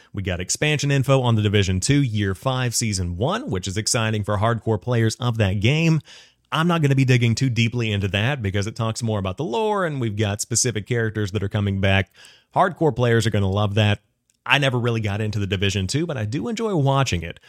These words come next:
and it is a very pretty and fun-looking game. So if you want to dig back in, there's more content coming there. What was exciting for me was The Division Heartland, and this is the new free-to-play Division game that should be launching later this year, and beta signups are available now. And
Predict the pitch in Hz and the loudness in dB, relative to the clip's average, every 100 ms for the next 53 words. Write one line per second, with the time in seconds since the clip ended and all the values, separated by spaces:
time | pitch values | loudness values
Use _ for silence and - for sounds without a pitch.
0 | - - 104 110 120 120 101 117 127 - | -12 -4 -2 -2 -2 0 2 0 0 -2
1 | 117 113 104 104 110 113 107 104 95 95 | -2 -2 -2 -4 -2 0 0 -2 -2 0
2 | 98 92 90 - 101 107 113 160 208 127 | 0 0 -4 -8 -6 -4 -2 -2 -4 -4
3 | 107 98 98 95 104 98 95 - - 123 | -2 -2 -2 0 2 0 0 -8 -10 -4
4 | 113 127 123 117 110 107 107 101 92 90 | 0 2 2 0 0 -2 -2 -2 0 0
5 | 123 92 - - - _ _ - 135 151 | 0 -2 -6 -18 -20 _ _ -6 -2 -2
6 | - - 247 254 156 123 175 262 220 143 | -2 -2 -4 -6 -4 -2 -2 -2 -2 0
7 | 143 131 131 110 107 98 87 165 190 113 | 0 2 2 4 2 2 -2 -2 -2 -4
8 | 92 - 101 107 131 151 120 143 143 123 | -6 -6 -4 -2 -2 -2 -2 -2 -2 -2
9 | - 226 220 185 156 110 104 107 98 95 | -2 -2 -2 -2 2 4 4 4 4 2
10 | 95 107 - 156 135 113 120 113 101 101 | 2 0 -2 -2 -2 -2 -2 -2 -2 0
11 | 98 92 92 170 190 180 - - - - | 0 0 -2 0 0 0 -2 -14 -18 -4
12 | 120 117 147 - 143 139 131 - 120 98 | 0 2 2 0 0 0 -2 0 0 2
13 | 101 107 95 87 98 143 85 87 - 143 | 2 2 0 0 2 0 -2 -6 -6 0
14 | 147 131 | 2 2